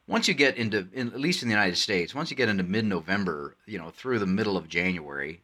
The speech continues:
uh, and then you combine that with all of the holidays and everything going on in, in Macedonia, it's just, it's a slower time. Um, and I think people, to be honest,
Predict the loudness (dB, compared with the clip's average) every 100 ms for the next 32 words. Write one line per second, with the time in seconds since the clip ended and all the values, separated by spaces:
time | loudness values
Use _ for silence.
0 | _ -20 -18 -4 0 0 0 2 2 4
1 | 2 0 0 0 0 -4 -4 -4 -4 -6
2 | -8 -8 -14 -18 _ -20 _ -4 -2 -2
3 | -4 -6 -4 -4 -4 -8 -18 -20 -14 -6
4 | -4 -4 -4 -4 -6 -8 -14 -18 -16 -10
5 | -6 -6 -6 -10 -8 -2 0 2 2 0
6 | 0 -2 -4 -10 _ _ -20 _ 0 4
7 | 4 2 -8 _ _ _ -2 2 4 2
8 | 0 0 2 0 -2 _ _ -12 -2 2
9 | 4 2